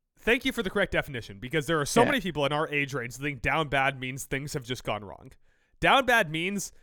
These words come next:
Speaker 1: that you are fucking full of cum and you have no outlet for it.
Speaker 2: Yeah. You see a dude,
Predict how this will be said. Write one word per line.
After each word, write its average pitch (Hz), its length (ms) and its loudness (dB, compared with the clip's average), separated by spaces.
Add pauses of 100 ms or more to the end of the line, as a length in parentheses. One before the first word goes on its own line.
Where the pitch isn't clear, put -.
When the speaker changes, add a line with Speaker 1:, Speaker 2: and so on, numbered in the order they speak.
(120)
Speaker 1:
that 139 100 0
you 180 220 2
are 170 140 4
fucking 156 420 0
full 175 320 2
of 175 140 0
cum 156 340 0
and 143 100 -4
you 135 100 0
have 127 160 0
no 131 240 2
outlet 101 360 -8
for 107 240 -8
it. 156 120 -2 (880)
Speaker 2:
Yeah. 156 220 -2 (200)
You 185 80 -4
see 233 180 0
a 202 60 10
dude, 156 340 8